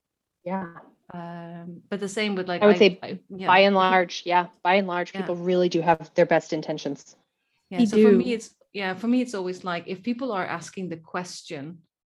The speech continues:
Speaker 2: that is already such a big step, 'cause that says a
Speaker 1: Mm-hmm.
Speaker 2: lot about where they are and what they're willing to learn.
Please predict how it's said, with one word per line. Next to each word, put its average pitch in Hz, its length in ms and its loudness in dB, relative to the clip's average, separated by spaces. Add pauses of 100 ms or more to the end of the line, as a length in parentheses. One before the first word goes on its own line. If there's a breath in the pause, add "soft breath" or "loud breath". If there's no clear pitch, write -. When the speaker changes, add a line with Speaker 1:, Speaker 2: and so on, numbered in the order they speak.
(160)
Speaker 2:
that 185 260 -4 (100)
is 175 220 -8
already 165 440 -8
such 170 320 -14
a 175 40 -12
big 160 200 -12
step, - 420 -14 (540)
'cause 180 180 -18
that 180 220 -8
says 165 200 -6
a 165 40 -6
Speaker 1:
Mm-hmm. 170 100 -6
Speaker 2:
lot 170 140 -2
about 170 320 -6
where 185 260 -6
they 170 160 -6
are 170 360 -8 (640)
and 180 140 -8
what 180 100 -4
they're 185 140 -4
willing 180 240 -4
to 175 100 -10
learn. 165 460 -10